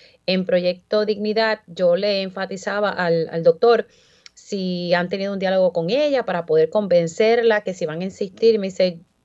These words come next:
"Yo no lo voy a hacer". Y él dice que es porque ella ha dejado claro que ella quiere aspirar a la gobernación por Proyecto Dignidad, y ella ayer lo enfatizaba en Pegados en la Mañana por aquí, por Radio Isla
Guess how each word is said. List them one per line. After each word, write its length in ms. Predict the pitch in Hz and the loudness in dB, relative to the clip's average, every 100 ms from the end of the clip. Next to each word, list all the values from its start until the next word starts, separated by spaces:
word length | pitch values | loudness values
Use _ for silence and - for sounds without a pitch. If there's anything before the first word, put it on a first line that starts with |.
| _ | _
"Yo 180 | - 208 | 2 2
no 80 | 220 | 4
lo 100 | 180 | 4
voy 140 | 170 | 6
a 60 | 160 | 4
hacer". 400 | - 247 180 - _ _ _ _ | 2 0 0 -4 _ _ _ _
Y 240 | 151 147 | -10 0
él 120 | 156 165 | 2 2
dice 220 | 185 240 | -2 -4
que 100 | 185 | -4
es 60 | - | -2
porque 220 | 180 170 | -2 4
ella 120 | 170 170 | 6 6
ha 20 | |
dejado 340 | 170 170 170 | 4 4 4
claro 240 | 165 147 185 | 2 -2 -2
que 60 | |
ella 140 | - 165 | -2 0
quiere 180 | 165 | 0
aspirar 340 | 165 - 156 165 - - - - | 0 0 0 -2 -8 -20 -12 -2
a 80 | |
la 100 | 220 | 0
gobernación 480 | 202 185 165 160 180 | 2 0 -2 -6 -6
por 160 | 180 165 | -4 4
Proyecto 300 | 165 156 165 | 6 6 2
Dignidad, 440 | 156 156 170 208 | 0 2 4 4
y 100 | 185 | 4
ella 140 | 160 180 | 4 4
ayer 220 | 170 185 | 0 -2
lo 60 | |
enfatizaba 760 | 196 175 165 151 190 180 185 185 _ _ _ _ | -4 -6 -8 -6 -4 0 0 -2 _ _ _ _
en 160 | 190 | -4
Pegados 300 | 190 180 180 | 0 2 0
en 60 | - | 0
la 60 | 202 | -2
Mañana 320 | 170 190 208 | -4 -4 -4
por 140 | 170 | -4
aquí, 180 | 156 185 | -4 -6
por 160 | 185 170 | -4 0
Radio 220 | 160 160 | 2 2
Isla 340 | 160 - 151 | 2 0 -2